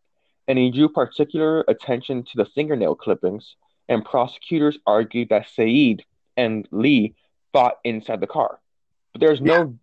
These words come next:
Speaker 1: but D N A would be, ha-, would have been present underneath the fingertip, underneath the, um, victim's fingernails, or somewhere else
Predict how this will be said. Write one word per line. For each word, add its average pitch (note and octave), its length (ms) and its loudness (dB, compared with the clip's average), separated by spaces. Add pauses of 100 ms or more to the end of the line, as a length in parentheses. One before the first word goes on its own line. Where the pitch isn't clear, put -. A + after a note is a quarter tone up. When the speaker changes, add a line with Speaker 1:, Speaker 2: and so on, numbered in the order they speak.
(100)
Speaker 1:
but A#2+ 360 2
D D3+ 200 0
N E3 100 -2
A E3 140 4
would B2+ 300 0
be, D3 200 0
ha-, C#3 240 -6
would D#3 160 6
have E3+ 160 0
been D3+ 160 0
present C#3+ 520 0
underneath B2 320 -2
the B2 60 -10
fingertip, B2+ 640 -6 (280)
underneath D#3+ 400 0
the, A2+ 220 4 (140)
um, A2 240 0
victim's D3 320 -4
fingernails, G2+ 680 -4 (840)
or B2 140 2
somewhere D3 420 0
else C3 200 2